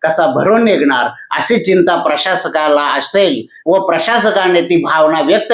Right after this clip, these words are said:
केली असेल, तर त्या प्रशासकाला राजीनामा देण्यास भाग पाडण्यानं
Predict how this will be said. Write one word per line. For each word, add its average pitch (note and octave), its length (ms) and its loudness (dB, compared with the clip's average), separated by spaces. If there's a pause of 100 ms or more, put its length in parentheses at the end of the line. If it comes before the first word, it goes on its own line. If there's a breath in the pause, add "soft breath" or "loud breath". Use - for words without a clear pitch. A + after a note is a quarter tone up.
केली E3+ 200 4
असेल, C#3+ 440 -2 (220 loud breath)
तर G3 120 2
त्या G3+ 140 0
प्रशासकाला F#3 840 0
राजीनामा F#3+ 600 2
देण्यास F#3+ 360 2
भाग E3+ 320 0
पाडण्यानं D3 680 -2